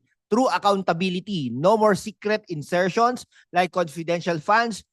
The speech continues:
na umabot sa billions noong twenty twenty-four budget. Criticized for lack of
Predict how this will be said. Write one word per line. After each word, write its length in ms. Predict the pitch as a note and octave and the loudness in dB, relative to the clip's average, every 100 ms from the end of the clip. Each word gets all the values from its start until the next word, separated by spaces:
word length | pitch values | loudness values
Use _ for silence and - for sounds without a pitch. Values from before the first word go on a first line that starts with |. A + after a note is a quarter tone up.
| _ - | _ -6
na 80 | F#3 | -2
umabot 480 | G3 G3+ A3 A3+ | 0 2 2 0
sa 80 | - | 0
billions 640 | E3 E3 G#3 G#3 A3+ A3+ - | -4 -4 -2 2 2 0 -4
noong 160 | F3 | -8
twenty 320 | F#3 G3+ G3 | -4 -4 -4
twenty-four 480 | G3 F#3+ F3+ E3 G3 | -2 -2 -2 -2 0
budget. 480 | D3 D3 D#3+ F#3 C3+ - _ _ _ | 0 0 0 0 -4 -6 _ _ _
Criticized 640 | G#3 A3 A3+ G#3+ G3+ - | -6 -4 -2 0 0 -2
for 160 | F3 D#3 | -6 -4
lack 320 | D3+ F#3 - _ _ | 0 0 0 _ _
of 160 | F3 | -4